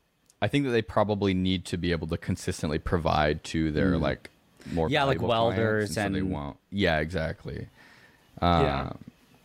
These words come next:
Speaker 1: so,
Speaker 2: <laughs> Party balloons are
Speaker 1: I don't
Speaker 2: so
Speaker 1: know. I
Speaker 2: important, though.
Speaker 1: I know. We should just use hydrogen for party
Speaker 2: It's
Speaker 1: balloons. Just every, every grocery store that sells helium tanks, the low pressure helium tanks, they just replace all the helium with hydrogen.
Speaker 2: I agree. Hydrogen's
Speaker 1: The balloons float better.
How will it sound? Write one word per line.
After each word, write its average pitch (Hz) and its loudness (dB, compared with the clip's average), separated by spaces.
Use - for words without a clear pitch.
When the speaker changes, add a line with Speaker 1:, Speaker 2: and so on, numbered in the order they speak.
Speaker 1:
so, 165 -4
Speaker 2:
<laughs> 156 0
Party 240 0
balloons 220 0
are 202 2
Speaker 1:
I 196 2
don't 202 0
Speaker 2:
so 208 0
Speaker 1:
know. 196 0
I - 2
Speaker 2:
important, 196 -2
though. 123 -4
Speaker 1:
I 175 4
know. 220 4
We 160 4
should 190 -2
just - -4
use 160 0
hydrogen 165 2
for 113 0
party 101 2
Speaker 2:
It's 90 -2
Speaker 1:
balloons. 87 -2
Just - -6
every, 151 4
every 135 4
grocery 135 2
store 123 2
that 92 4
sells 110 2
helium 120 2
tanks, 90 -2
the 90 -4
low 95 2
pressure 101 0
helium 101 0
tanks, 80 -6
they 90 -6
just 87 -8
replace 95 -2
all 92 0
the 104 -2
helium 101 -2
with 107 -4
hydrogen. 123 -2
Speaker 2:
I 127 0
agree. 170 0
Hydrogen's 131 0
Speaker 1:
The 120 2
balloons 123 4
float - 0
better. 123 2